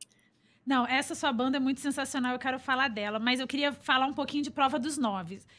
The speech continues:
que é a música que eu não consegui sair, outras pessoas não conseguiram sair. É, foi um disco de audição longa, porque eu realmente ouvi umas cinco, seis vezes antes de ir pra segunda faixa.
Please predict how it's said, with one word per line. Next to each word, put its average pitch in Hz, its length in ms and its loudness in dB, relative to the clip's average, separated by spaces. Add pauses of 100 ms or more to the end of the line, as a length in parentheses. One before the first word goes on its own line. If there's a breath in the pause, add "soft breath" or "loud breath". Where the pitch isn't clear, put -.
(220 soft breath)
que - 100 0
é 285 60 10
a 269 80 10
música 269 320 2
que - 80 -2
eu 302 80 4
não 302 100 4
consegui 294 380 0
sair, 220 480 0
outras 370 400 2
pessoas 277 340 -2
não 262 100 2
conseguiram 247 480 0
sair. 214 460 -2 (420 soft breath)
É, 247 340 4
foi 269 180 -2
um 285 120 2
disco 285 360 0
de 285 100 0
audição 294 560 2
longa, 330 680 6 (320 loud breath)
porque 330 240 0
eu 320 80 6
realmente 349 560 2
ouvi 330 140 -2
umas 403 180 -4
cinco, 427 380 -2
seis 302 260 -2
vezes 277 260 2
antes 339 320 0
de 302 100 -2
ir - 20 -2
pra 339 140 -2
segunda 302 420 0
faixa. 190 520 -4